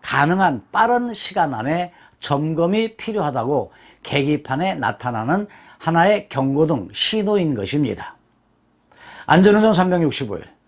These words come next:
지난 편에서는 빨간색 경고등의 의미, 오늘은 노란색 경고등의 의미에 대해서 알아봤습니다. 안전운전 삼백육십오일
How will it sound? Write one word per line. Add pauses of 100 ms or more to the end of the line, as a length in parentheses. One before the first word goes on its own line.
(160)
지난
편에서는
빨간색
경고등의
의미, (380)
오늘은 (320)
노란색
경고등의
의미에
대해서
알아봤습니다. (580)
안전운전
삼백육십오일